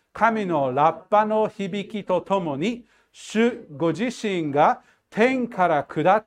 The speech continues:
て来られます。そしてまず、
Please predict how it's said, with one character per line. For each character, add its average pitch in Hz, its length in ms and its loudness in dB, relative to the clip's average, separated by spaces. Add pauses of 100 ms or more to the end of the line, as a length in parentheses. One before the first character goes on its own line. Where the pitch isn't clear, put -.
て 247 140 0
来 - 280 -2
ら 175 120 6
れ 151 140 0
ま 139 200 0
す。 - 200 -20 (400)
そ 196 300 2
し 196 120 -14
て 285 280 0
ま 190 280 0
ず、 143 280 -6